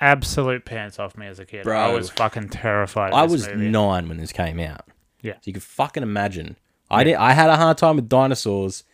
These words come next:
Speaker 2: This was
Speaker 1: Mate,
Speaker 2: something else.
Speaker 1: skeleton pirates? Holy shit.
Speaker 2: Yeah.
Speaker 1: And there's some really cheap jump scares, and they
Speaker 2: There's
Speaker 1: fucking
Speaker 2: some
Speaker 1: get
Speaker 2: really
Speaker 1: ya.
Speaker 2: cheap ones, but
Speaker 1: <laughs> Like,
Speaker 2: that's
Speaker 1: the,
Speaker 2: Disney in two thousand three.
Speaker 1: the monkey gets you at one point.
Speaker 2: The
Speaker 1: It's
Speaker 2: monkey
Speaker 1: like,
Speaker 2: di-
Speaker 1: "Fucking monkey."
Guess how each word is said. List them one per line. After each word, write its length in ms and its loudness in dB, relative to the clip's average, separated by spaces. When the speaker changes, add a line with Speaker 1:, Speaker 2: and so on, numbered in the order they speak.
Speaker 2:
This 160 -4
was 120 0
Speaker 1:
Mate, 60 2
Speaker 2:
something 300 0
else. 180 0
Speaker 1:
skeleton 500 2
pirates? 460 0
Holy 240 -10
shit. 400 -12
Speaker 2:
Yeah. 380 0
Speaker 1:
And 100 -4
there's 140 0
some 200 -2
really 320 4
cheap 280 -4
jump 240 -6
scares, 360 -12
and 120 -12
they 100 -6
Speaker 2:
There's 60 -12
Speaker 1:
fucking 160 0
Speaker 2:
some 200 -2
Speaker 1:
get 60 2
Speaker 2:
really 160 8
Speaker 1:
ya. 120 6
Speaker 2:
cheap 340 4
ones, 340 -4
but 60 0
Speaker 1:
<laughs> 20 4
Like, 80 8
Speaker 2:
that's 160 8
Speaker 1:
the, 60 -2
Speaker 2:
Disney 320 2
in 80 0
two 120 0
thousand 400 4
three. 120 6
Speaker 1:
the 80 4
monkey 340 6
gets 300 0
you 40 4
at 100 -2
one 200 -2
point. 240 -4
Speaker 2:
The 60 -2
Speaker 1:
It's 80 0
Speaker 2:
monkey 300 4
Speaker 1:
like, 80 -4
Speaker 2:
di- 100 0
Speaker 1:
"Fucking 120 -6
monkey." 440 -2